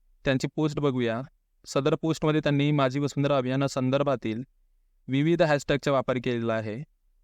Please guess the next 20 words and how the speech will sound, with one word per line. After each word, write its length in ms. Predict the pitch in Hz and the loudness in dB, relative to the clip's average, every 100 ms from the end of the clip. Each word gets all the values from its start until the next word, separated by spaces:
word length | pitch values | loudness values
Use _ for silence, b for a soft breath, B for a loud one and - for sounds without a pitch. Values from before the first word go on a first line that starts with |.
| _ _ _ - | _ _ _ -2
या 100 | 143 | 0
पोस्टमध्ये 520 | 147 160 156 160 156 | 0 0 0 0 2
बघितलं 480 | 165 156 156 156 175 185 _ - | 2 0 0 0 0 -4 _ -4
तर 120 | 151 | -2
त्यांनी, 380 | 151 147 165 175 | 0 2 2 0
अ, 440 | - 123 127 127 135 | -2 0 0 0 -2
हरित 320 | 135 135 151 165 | -4 -2 -2 0
महोत्स-, 380 | 160 156 - | -2 -2 -4
महोत्सव 340 | 143 156 - 165 | -2 0 0 -2
साजरे 320 | 147 131 156 | 0 0 0
करण्याकरिता 720 | 151 139 139 135 123 123 120 - _ _ - | 0 0 0 -2 -4 -2 -4 -6 _ _ -8
वृक्षदान 440 | 139 - 147 151 | -6 -2 0 2
या 140 | 156 147 | 2 2
पर्यायाचा 420 | 139 139 135 135 | 2 2 2 0
वापर 220 | 127 127 | 0 -2
केला 180 | 113 127 | -2 -2
आणि 100 | 131 | 0
त्यांनी 260 | 143 147 | 0 0
वृक्षदान 420 | 151 131 147 139 123 | 0 0 -2 0 -2
केले. 180 | 113 | -2